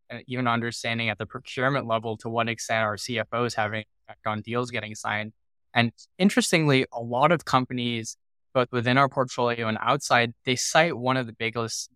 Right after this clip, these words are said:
bottlenecks to adopting A I as just resources in-house. And having the knowledge and the know-how and the ability to actually effectively implement A I into their products. So I think we're gonna see a lot more spend from these customers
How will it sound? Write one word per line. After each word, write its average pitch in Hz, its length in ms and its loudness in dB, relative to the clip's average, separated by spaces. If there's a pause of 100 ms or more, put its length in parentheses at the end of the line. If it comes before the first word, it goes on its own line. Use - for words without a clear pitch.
bottlenecks 110 840 0
to 117 440 -4
adopting 110 580 0
A 104 120 -4
I 104 260 2
as 104 480 -4 (260)
just 147 180 2
resources 113 600 -4
in-house. 107 640 0 (520)
And 107 100 -20
having 123 340 -2
the 107 100 -2
knowledge 110 640 0
and 107 160 -6
the 107 60 -14
know-how 104 680 -2 (240)
and 117 100 -14
the 110 60 -2
ability 110 500 -2
to 117 100 -2
actually 110 400 0
effectively 107 580 -8
implement 117 400 -4
A 110 120 -8
I 104 160 -6
into 110 200 -10
their 107 140 -8
products. 123 580 -2 (300)
So 127 140 2
I 143 140 8
think 196 220 4
we're 131 100 2
gonna 123 220 2
see 120 440 -6
a 120 80 -6
lot 113 300 -2
more 117 220 -6
spend 110 520 -4
from 107 280 -4
these 107 160 -14
customers 110 640 -4